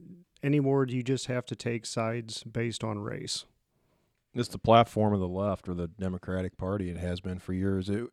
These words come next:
Speaker 2: initially, I think, was, was very, uh, uh, definitely worthwhile. In back, you go fifty, sixty years ago.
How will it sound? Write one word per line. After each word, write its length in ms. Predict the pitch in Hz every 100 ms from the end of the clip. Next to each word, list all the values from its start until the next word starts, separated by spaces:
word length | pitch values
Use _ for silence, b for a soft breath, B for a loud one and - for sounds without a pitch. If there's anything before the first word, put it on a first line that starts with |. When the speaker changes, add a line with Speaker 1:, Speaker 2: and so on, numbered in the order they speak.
| _
Speaker 2:
initially, 760 | 135 135 113 113 135 - 110 104
I 80 | 98
think, 360 | - 101 95
was, 260 | 98 90 -
was 200 | 95 90
very, 500 | 92 98 98 92 90
uh, 180 | 82 82 b b b b b b b b b
uh, 200 | 113 92 85 - -
definitely 500 | 101 - 92 90 95
worthwhile. 1000 | 95 104 104 98 95 98 98 101 104 - - _
In 320 | 98 98 95
back, 400 | 85 92 92 -
you 80 | 92
go 160 | 90
fifty, 380 | 90 - 92 95
sixty 380 | - 98 - 98
years 400 | 90 98 117 101
ago. 420 | 87 85 85 85